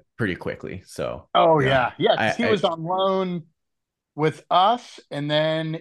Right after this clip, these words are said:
Speaker 2: he was on loan with us again, and then he was somewhere else in between.
Speaker 1: Yeah,
Speaker 2: I can't
Speaker 1: he,
Speaker 2: remember.
Speaker 1: he got wrapped up in Chelsea's loan army pretty quick. I mean, he just, he never really panned
Speaker 2: Oh,
Speaker 1: out
Speaker 2: yeah.
Speaker 1: for them.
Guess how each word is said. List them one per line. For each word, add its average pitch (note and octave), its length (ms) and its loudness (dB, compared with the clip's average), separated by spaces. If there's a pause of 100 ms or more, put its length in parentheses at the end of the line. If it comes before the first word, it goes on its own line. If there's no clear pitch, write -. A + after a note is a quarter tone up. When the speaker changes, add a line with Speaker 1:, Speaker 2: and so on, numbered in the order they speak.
Speaker 2:
he D#3 220 -6
was D3 240 -2
on D3 220 0
loan D#3 800 2 (920)
with D#3 160 2
us D#3+ 260 2
again, D#3 480 0
and D3+ 180 -6
then F3 80 -2
he G3 60 -2
was E3+ 160 -6
somewhere A3+ 320 0
else D3 220 -2
in D#3 100 -6
between. D3+ 640 -8 (640)
Speaker 1:
Yeah, E2+ 240 -10
Speaker 2:
I C#3+ 80 -6
can't - 80 -14
Speaker 1:
he, F#3+ 60 4
Speaker 2:
remember. A#2 200 2
Speaker 1:
he A2+ 60 0
got F2 260 0
wrapped F2+ 320 -2
up F#2 180 -2
in E2 200 -6
Chelsea's E2 400 -6
loan D#2+ 240 -8
army D2+ 240 -6
pretty D2+ 220 -8
quick. D2+ 260 -8
I - 20 -8
mean, E2 140 -6
he A2 100 -2
just, - 580 -8
he - 60 -14
never E2 220 -8
really D2 160 -10
panned D#2 340 -10
Speaker 2:
Oh, F#2+ 120 4
Speaker 1:
out B2+ 80 -6
Speaker 2:
yeah. - 60 -6
Speaker 1:
for D2 60 -8
them. C#2+ 320 -14